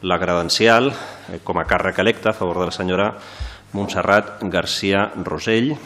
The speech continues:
de la llista electoral corresponent a la candidatura d'Esquerra Republicana de Catalunya, Acord Municipal.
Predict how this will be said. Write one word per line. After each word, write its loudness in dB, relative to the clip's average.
de -4
la 0
llista -2
electoral 0
corresponent -4
a 2
la 0
candidatura -2
d'Esquerra 0
Republicana 0
de 0
Catalunya, -2
Acord -4
Municipal. 0